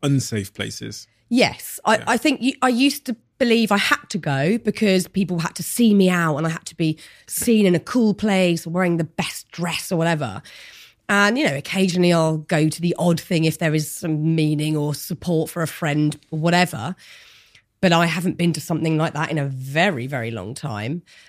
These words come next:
Speaker 2: Um, and I'm an introvert in the truest sense. If I've done a podcast of my own or I've, or when I finish this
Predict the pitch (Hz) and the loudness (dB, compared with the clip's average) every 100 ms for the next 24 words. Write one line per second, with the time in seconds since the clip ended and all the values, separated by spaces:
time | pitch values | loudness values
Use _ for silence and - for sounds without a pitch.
0 | _ - 190 190 190 202 208 - _ - | _ 0 2 4 4 2 0 -6 _ 0
1 | 233 254 262 285 285 - 262 214 233 226 | 2 4 4 2 0 -2 -2 2 4 4
2 | - _ - 233 226 202 202 - - 294 | 0 _ 0 2 4 0 -2 -4 0 2
3 | 214 180 - 117 123 160 - - - - | 2 0 -4 -4 -4 -6 -10 -16 -16 -16
4 | - _ _ _ _ _ _ _ _ _ | -20 _ _ _ _ _ _ _ _ _
5 | _ - 240 247 226 262 254 240 262 233 | _ 2 2 4 2 4 2 2 0 0
6 | - 233 226 175 170 202 226 233 226 175 | 2 2 2 0 0 4 6 6 4 4
7 | 165 156 _ _ - 165 202 202 - 220 | 2 -2 _ _ -2 2 2 2 0 0
8 | 190 - 175 | 0 0 -2